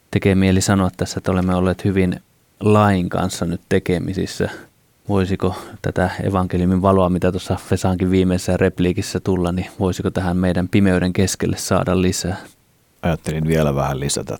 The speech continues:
Speaker 2: tätä lain hellettä tähän <laughs> loppuun. Tässä on juteltu vakavasta asiasta, synnistä ja, ja pahuudesta, niin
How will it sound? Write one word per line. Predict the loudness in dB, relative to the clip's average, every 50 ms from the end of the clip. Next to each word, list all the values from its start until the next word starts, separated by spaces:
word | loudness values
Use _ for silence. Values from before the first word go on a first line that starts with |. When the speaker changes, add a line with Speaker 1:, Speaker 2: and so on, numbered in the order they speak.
| _ -10
Speaker 2:
tätä | -10 -8 -6 -8 -8 -8 -8 -10 -10 -8
lain | -4 -2 -2 -2 -2 -2 -2
hellettä | -2 -2 -2 -2 -4 -6 -6 -6 -8 -8 -6
tähän | -6 -6 -6 -6 -4 -6 -6 -6 -6 -10 -12
<laughs> | -14 -10 -4 -2
loppuun. | 0 0 0 -2 _ _ -12 -8 -8 -8 -8 -6 -8 -10 -10 -10 -14 -16 -18 -20 -20 _ _ _ _ _ _ -16 -12
Tässä | -10 -8 -6 -4 -4 -2
on | -2 -2
juteltu | -2 -2 0 0 0 0 0 -2 -4 -4 -6 -14 -20 -20 -20 -20 -20 _ _ _ _ _ _ _ -2
vakavasta | 0 0 0 0 0 0 0 0 0 2 2
asiasta, | 2 2 0 -2 -4 -6 -6 -6
synnistä | -2 2 2 4 4 4 2 0 -2 -4 -4 -4 -6 -6 -6 -10 -20 -20 -20 _ -10 -6 -6
ja, | -4 -4 -6 -8 _ -12 -8
ja | -6 -4 -4 -4 -6 _
pahuudesta, | -6 -4 -2 -2 -2 -2 -2 -4 -4 -6 -6 -6 -6 -6
niin | -4 -6 -8